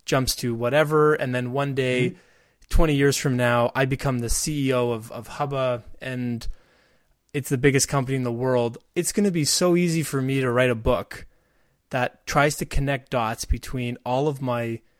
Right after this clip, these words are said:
Speaker 1: shitty ideas and failures and how it all led me to this moment where, and I could even say that even back then, I knew that I was just getting ready for my big,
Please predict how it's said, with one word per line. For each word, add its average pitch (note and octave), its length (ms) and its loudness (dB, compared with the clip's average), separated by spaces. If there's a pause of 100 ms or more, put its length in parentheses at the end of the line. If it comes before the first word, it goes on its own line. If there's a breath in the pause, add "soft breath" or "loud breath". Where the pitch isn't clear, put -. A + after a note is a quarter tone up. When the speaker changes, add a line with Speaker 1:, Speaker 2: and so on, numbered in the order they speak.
(180)
Speaker 1:
shitty D#3+ 420 0
ideas C3+ 460 2
and A2+ 140 -8
failures C3 840 -2
and A#2+ 120 -10
how C3 160 2
it C3 100 -4
all B2+ 280 0
led C3 220 -2
me B2 220 -6
to A#2 600 -4 (420)
this C3+ 220 0
moment B2 640 -2
where, A#2+ 580 -2 (600 soft breath)
and C#3 120 -2
I D#3+ 100 2
could D#3+ 140 -2
even C#3+ 200 -2
say C#3+ 240 2
that C3+ 140 -2
even D3 240 -2
back C3 260 -2
then, C3 340 -2
I C#3 120 0
knew C3+ 320 4
that B2 100 4
I A#2+ 100 2
was A#2+ 160 -2
just C3 240 -4
getting C3 240 -2
ready B2+ 220 2
for B2+ 140 -4
my A#2+ 140 0
big, B2 280 -2